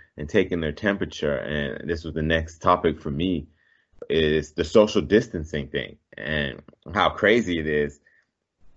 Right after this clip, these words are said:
There are some Publixes in Miami where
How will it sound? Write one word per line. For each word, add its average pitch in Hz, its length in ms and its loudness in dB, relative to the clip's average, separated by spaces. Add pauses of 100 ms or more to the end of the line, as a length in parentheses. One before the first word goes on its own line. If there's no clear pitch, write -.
(380)
There 104 260 8
are 95 40 8
some 110 320 4
Publixes 101 720 2
in 90 100 -4
Miami 85 500 -2
where 80 460 -2